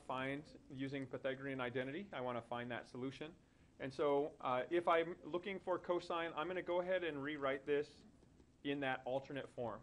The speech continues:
So instead of writing cosine squared plus sine squared equals one, I'm gonna write cosine squared is equal to one minus sine squared. And then I'm gonna plug in what I know. Okay, so my cosine squared theta is equal to one minus,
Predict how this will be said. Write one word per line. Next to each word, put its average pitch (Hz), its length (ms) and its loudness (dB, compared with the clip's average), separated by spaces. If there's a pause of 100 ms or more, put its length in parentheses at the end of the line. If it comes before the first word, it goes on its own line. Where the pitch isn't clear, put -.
(400)
So 143 80 0
instead 156 260 0
of 175 80 0
writing 160 300 4
cosine 147 420 -4
squared 135 380 -2
plus 120 160 -4
sine 120 280 -4
squared 120 320 -2
equals 117 380 -2
one, 131 220 -4 (260)
I'm 120 120 -2
gonna 117 120 -2
write 113 240 0
cosine 123 360 -4
squared 123 280 0
is 110 140 -4
equal 131 220 -6 (100)
to 127 160 -4
one 113 260 -4
minus 107 360 -4
sine 113 200 -6
squared. 117 340 -2 (1200)
And 123 100 -4
then 123 100 0
I'm 123 80 0
gonna 117 140 0
plug 120 240 -2
in 113 160 -4
what 110 100 0
I 107 100 -2
know. 117 240 -4 (960)
Okay, 175 180 -12
so 120 100 -4
my 107 120 -2
cosine 127 440 -4
squared 127 340 -4
theta 127 360 0
is 110 180 -6
equal 117 220 -4 (100)
to 113 120 -2
one 110 300 -2
minus, 117 380 -2